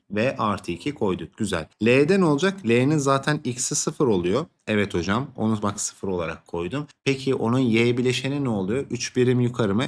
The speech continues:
Evet, ona ne diyebilirsin? Artı üç diyebilirsin. M için ne diyeceksin? M'nin bak iki birim sağ, bir birim yukarı var. İki birim sağ dediğimiz nedir? Eksi x,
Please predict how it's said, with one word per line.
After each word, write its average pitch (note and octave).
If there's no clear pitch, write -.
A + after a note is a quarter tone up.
Evet, G#2
ona A2
ne A#2+
diyebilirsin? E2+
Artı G2
üç -
diyebilirsin. B2+
M D#3
için D#3
ne G2+
diyeceksin? F#2+
M'nin C3+
bak C3
iki -
birim A#2+
sağ, A2+
bir C3
birim C3+
yukarı A#2
var. E2
İki C3+
birim C3
sağ B2+
dediğimiz B2
nedir? C3
Eksi A2
x, C3